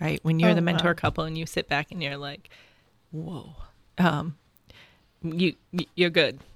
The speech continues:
Speaker 1: Just carry on." <laughs>
Speaker 2: Yeah.
Speaker 1: But, um, anyways, their ceremony, um, I got to lector, so that was a really big privilege.
Speaker 2: Yeah.
Speaker 1: So we showed up early.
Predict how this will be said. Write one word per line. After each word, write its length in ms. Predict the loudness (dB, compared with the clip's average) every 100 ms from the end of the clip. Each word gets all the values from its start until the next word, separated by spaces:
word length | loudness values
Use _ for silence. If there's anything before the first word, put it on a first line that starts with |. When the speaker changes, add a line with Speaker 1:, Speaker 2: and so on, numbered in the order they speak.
| -10
Speaker 1:
Just 400 | -8 -6 -8 -6
carry 240 | -2 2 4
on." 240 | 4 2 0
<laughs> 60 | -6 -12 -4
Speaker 2:
Yeah. 140 | 2
Speaker 1:
But, 300 | 4 4 0 -8 -16 -18 -2
um, 380 | 2 2 0 -8 -18 -10 -2
anyways, 460 | 0 0 -4 -12 -18 -20 _ -6
their 520 | -2 4 4 4 0
ceremony, 1000 | -2 2 4 4 0 -2 -4 -4 -6 -10
um, 480 | -8 -8 -8 -12 -16 -20 -8
I 60 | -4
got 180 | -4 0
to 100 | 0
lector, 480 | 0 -2 -4 -4 -6
so 240 | -8 -6 -4
that 200 | -6 -6
was 140 | -6
a 40 |
really 220 | -4 -2 -2
big 180 | -4 -4
privilege. 360 | -2 -2 -2
Speaker 2:
Yeah. 280 | -4 -4 -6
Speaker 1:
So 160 | 0 2
we 80 | 4
showed 220 | 4 2
up 160 | 2 -4
early. 260 | -8 -10